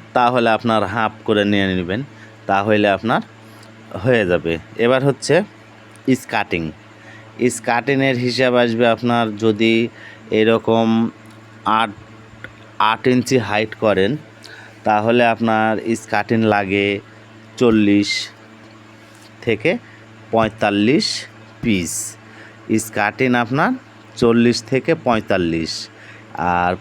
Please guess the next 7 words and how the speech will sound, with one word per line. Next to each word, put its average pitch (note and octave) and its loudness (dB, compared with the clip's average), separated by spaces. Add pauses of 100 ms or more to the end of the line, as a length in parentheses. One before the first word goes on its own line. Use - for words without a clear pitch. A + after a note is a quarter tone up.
(120)
পার্কিং A2+ 0
যেটা, D3 0 (380)
সেটা G#2+ 0
আপনার B2 0
একশো A2 0 (120)
চুয়াল্লিশ A2+ 0 (460)
পিস। A#2 -2